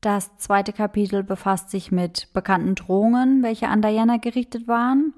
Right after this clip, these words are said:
Und das nächste Kapitel beschäftigt sich dann mit den Tätigkeiten der Paparazzi in Paris. Wir wissen ja, dass Diana und Dodi an diesem Tag vom Paparazzi verfolgt wurden und viele Menschen glauben eben fest daran, dass diese nicht ganz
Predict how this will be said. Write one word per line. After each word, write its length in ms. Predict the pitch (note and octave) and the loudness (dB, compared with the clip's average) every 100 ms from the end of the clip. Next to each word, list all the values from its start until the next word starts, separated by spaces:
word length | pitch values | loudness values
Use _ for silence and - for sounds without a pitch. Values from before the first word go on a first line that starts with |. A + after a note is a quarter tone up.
| - | -6
Und 160 | G3 | -2
das 160 | G3+ G#3 | 0 4
nächste 320 | A3 G#3+ G#3+ | 2 2 -4
Kapitel 420 | G#3 G3+ G#3+ G3 | -4 -2 -2 -2
beschäftigt 540 | G3 F#3 F#3+ - F#3 - | -4 -2 -2 -2 -8 -6
sich 160 | F#3 | -2
dann 200 | F3+ F3+ | 2 2
mit 160 | F3 E3+ | 0 -2
den 200 | E3+ E3 | -4 -6
Tätigkeiten 640 | - G3 - - F3 - | -4 -6 -6 -8 -6 -4
der 100 | D#3+ | -4
Paparazzi 680 | D#3+ - - E3 F3 - - | -6 -12 -10 -6 -6 -6 -6
in 160 | A#3+ A#3+ | -2 0
Paris. 480 | A#3+ A#3+ B3+ D4+ F4 - _ _ _ _ - | -2 -2 0 -2 -4 -14 _ _ _ _ 0
Wir 260 | G3+ F#3+ | 2 4
wissen 260 | G3 - G3+ | 2 2 2
ja, 220 | F#3 F3+ | 4 2
dass 260 | F#3 F3+ - | 2 -2 -2
Diana 480 | F3+ F3+ F#3 F#3 F#3 | 0 2 2 2 2
und 200 | F3+ F#3 | 0 2
Dodi 300 | F#3 F#3+ F#3 | 2 0 0
an 140 | F3+ | 0
diesem 260 | E3+ F#3 F#3 | 0 -2 -2
Tag 280 | F3+ F3 | 0 -2
vom 180 | - F3 | 0 -2
Paparazzi 500 | F3+ E3+ F3 F#3+ - | -2 -2 0 0 -2
verfolgt 560 | - E3+ - A#3+ B3 A3+ | -8 -2 2 2 0 0
wurden 240 | A3+ G#3+ | 2 2
und 300 | F#3+ F3 - | 2 -2 -4
viele 380 | - G#3 G3 F#3 | -4 0 2 2
Menschen 420 | F3+ F3 - F3 | 2 0 0 -2
glauben 280 | F3 E3 E3 | 0 0 0
eben 200 | D#3 E3 | -2 -2
fest 280 | F3 E3+ - | -2 -4 -2
daran, 440 | D#3+ D#3+ E3 E3 | -2 0 0 -2
dass 200 | - E3 | -4 -6
diese 260 | - E3 E3+ | -6 -2 -2
nicht 200 | E3+ - | -2 -2
ganz 260 | E3 D#3+ | -4 -4